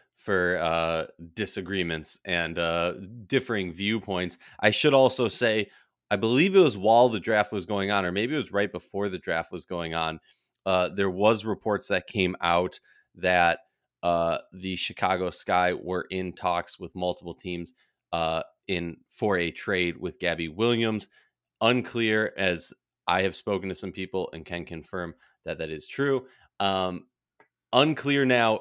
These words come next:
what that means moving forward for Gabby. Personally,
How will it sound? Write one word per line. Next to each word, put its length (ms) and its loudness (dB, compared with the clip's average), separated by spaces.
what 260 2
that 200 2
means 340 -2
moving 340 -4
forward 320 -2
for 120 -6
Gabby. 380 0
Personally, 880 4